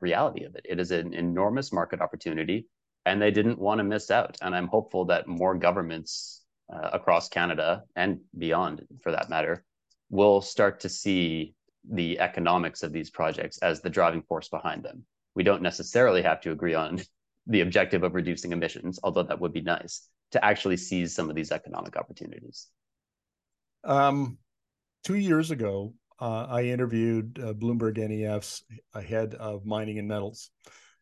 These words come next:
Speaker 2: And, uh, he told, we were talking about Canada, and I said to him, and I, I tell this anecdote a lot, so I apologize to listeners who have heard it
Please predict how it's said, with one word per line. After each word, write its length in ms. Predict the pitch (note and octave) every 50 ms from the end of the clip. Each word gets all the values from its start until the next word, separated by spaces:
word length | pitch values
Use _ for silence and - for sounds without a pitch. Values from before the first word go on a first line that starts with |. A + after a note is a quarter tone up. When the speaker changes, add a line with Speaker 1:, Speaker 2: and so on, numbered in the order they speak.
| _ _ _
Speaker 2:
And, 600 | - A#2 A2+ A2+ A2+ A2 A2 A2 G#2+ G#2 G#2 G#2 - - -
uh, 540 | C3 A2+ A2 G#2+ G#2 G#2+ A2 A2 A2 A2 D3 -
he 500 | C#3 C3 A2+ - - D3 D#3 F3+ G3+ F#3
told, 420 | - - - E3 D3+ D3+ - E3
we 100 | C3 C3
were 60 | A#2
talking 340 | G#2+ C3+ C3+ C#3+ C#3+ - D3
about 300 | C3 A#2+ B2 A#2+ A#2 A#2
Canada, 500 | - B2+ A#2+ A#2 A2 G#2+ G2+ G2 G#2 A2+ - _ _ _ _ _ _ _ _ _ _ _
and 680 | - C3 B2 B2 A#2+ A#2+ A#2+ A#2+ A#2+ A#2+ A#2+ A#2+ B2 D3 - _ _ _ _ _ _ _ _ -
I 220 | C3+ C3+ B2+ B2
said 460 | A#2 B2 - - - - C3+ B2+ -
to 80 | - A#2
him, 100 | A2 A2
and 80 | A#2 A#2+
I, 240 | B2 A#2+ - D3+ C3
I 80 | B2+ B2 B2+ B2+ - - D3+ - _ _ _ _
tell 180 | - C#3+ C3+
this 200 | C3+ B2+ A#2 -
anecdote 500 | D3+ C#3 B2 A#2 A#2 G#2 - A#2+ A2+ A2
a 40 | G#2+
lot, 280 | G2+ G#2 G2+ G2+ G2+ - -
so 320 | A2+ - - A#2 A2 A2 G#2+
I 100 | G#2 G#2+
apologize 600 | G#2 - A2+ A2+ A2 A2 A2 A2 G#2 G#2+ G#2 -
to 100 | - G#2
listeners 400 | G2+ G2+ F#2 - A2+ G#2 G2 -
who 140 | A2 A2+ G#2+
have 120 | G2 -
heard 220 | - A2+ A2 A2
it 100 | G#2+ G#2